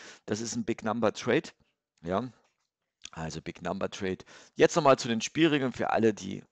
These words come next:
jetzt neu im Club sind. Also wir treten dreimal die Big Number, wir treten einmal die Blue Box und wir treten die Vola Box so lange,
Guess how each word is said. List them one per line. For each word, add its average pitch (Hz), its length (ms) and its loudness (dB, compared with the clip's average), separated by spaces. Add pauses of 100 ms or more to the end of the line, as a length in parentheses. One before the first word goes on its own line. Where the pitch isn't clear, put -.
jetzt - 360 -8
neu 104 340 0 (520)
im 101 320 -8
Club - 280 -6
sind. 104 400 -2 (300)
Also 90 380 -4
wir 98 80 -6
treten 120 260 -4
dreimal 123 360 2
die 117 100 -2
Big 110 180 -4
Number, 131 480 0 (320)
wir - 140 -10
treten - 360 -6
einmal 120 280 0
die 110 80 -6
Blue 120 180 -4
Box - 560 0
und 95 260 -6
wir 98 120 -8
treten 95 440 -12 (100)
die 92 220 -10
Vola 101 260 2
Box - 340 -10
so 101 160 -6
lange, 95 520 -2